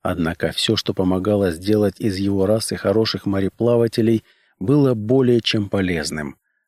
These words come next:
В последнее десятилетие Эрис открыл, что чистого интеллекта явно недостаточно. Существовали навыки, которые нельзя было приобрести никакими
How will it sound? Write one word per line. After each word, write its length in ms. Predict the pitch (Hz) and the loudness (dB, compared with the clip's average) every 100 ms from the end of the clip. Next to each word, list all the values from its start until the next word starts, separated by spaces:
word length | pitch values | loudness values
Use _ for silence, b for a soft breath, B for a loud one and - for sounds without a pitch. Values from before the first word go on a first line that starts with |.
| _ | _
В 40 | - | -10
последнее 560 | 82 - 98 90 87 | -8 -2 -2 0 -2
десятилетие 920 | 82 87 87 - 90 110 98 110 120 - | -2 -4 -6 -4 0 2 0 -2 -4 -2
Эрис 340 | 117 104 - | 0 0 0
открыл, 500 | 87 - 120 120 120 b b b | -4 -2 0 2 2 b b b
что 220 | - 117 | -8 -6
чистого 600 | 104 - 143 - 127 113 | -4 0 0 0 0 0
интеллекта 640 | 113 98 - 107 123 - 120 | 0 -2 0 2 0 0 -2
явно 360 | 110 120 113 113 | 2 2 2 2
недостаточно. 1000 | 107 110 101 - 120 92 - - 78 - _ _ | 2 0 -2 -2 -2 -2 -6 -4 -6 -10 _ _
Существовали 800 | - - 98 92 104 98 107 104 | -14 -8 -6 -4 -2 0 2 2
навыки, 640 | 101 117 123 95 - 85 - _ - | 2 2 2 0 -2 -6 -8 _ -10
которые 440 | 113 139 127 127 | -6 0 2 4
нельзя 460 | 120 120 110 123 127 | 4 2 2 0 2
было 220 | 120 117 | 2 2
приобрести 580 | 113 110 104 107 - 120 | 2 2 2 0 0 2
никакими 760 | 123 127 123 110 - 120 120 | 2 2 0 -2 0 2 0